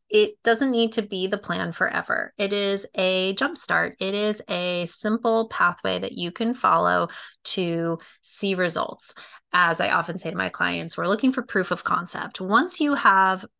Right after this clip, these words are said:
results, literally your first sale, your fir-, proof of concept is, is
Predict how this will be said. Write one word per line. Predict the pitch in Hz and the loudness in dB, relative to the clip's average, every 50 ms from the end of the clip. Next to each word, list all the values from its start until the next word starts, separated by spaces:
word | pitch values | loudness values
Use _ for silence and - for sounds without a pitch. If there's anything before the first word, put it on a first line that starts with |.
| _ - | _ -4
results, | 190 185 185 175 - 175 165 165 - - - - - - - - _ _ _ _ _ _ _ _ _ _ - | -2 -2 -2 0 -2 -2 -2 -2 -6 -6 -4 -2 -2 -2 -4 -6 _ _ _ _ _ _ _ _ _ _ -6
literally | 196 208 202 202 202 202 196 180 170 165 165 175 - - | -2 -2 0 2 4 4 4 2 0 -2 -2 -4 -6 -4
your | 190 185 180 175 | 0 0 0 0
first | - - - - 220 196 196 190 - - - | -2 -6 -2 2 4 4 4 4 0 -2 0
sale, | - 180 175 175 175 170 - - | 0 0 2 2 2 2 2 0
your | - 165 180 180 185 | -2 0 0 -2 0
fir-, | - - 220 - - 220 196 196 | 0 0 -2 -2 -4 -8 -8 -4
proof | - - 285 294 349 | 0 0 2 2 2
of | 330 339 | 0 4
concept | - 233 208 208 214 202 196 - - | 4 4 4 6 4 2 0 -2 -4
is, | 190 175 - - - - - - - - - - - _ _ _ _ - _ _ _ _ | -8 -8 -6 -8 -10 -12 -14 -16 -18 -20 -20 -20 -20 _ _ _ _ -20 _ _ _ _
is | 214 202 190 185 185 - - - | 4 4 4 4 2 0 -4 -6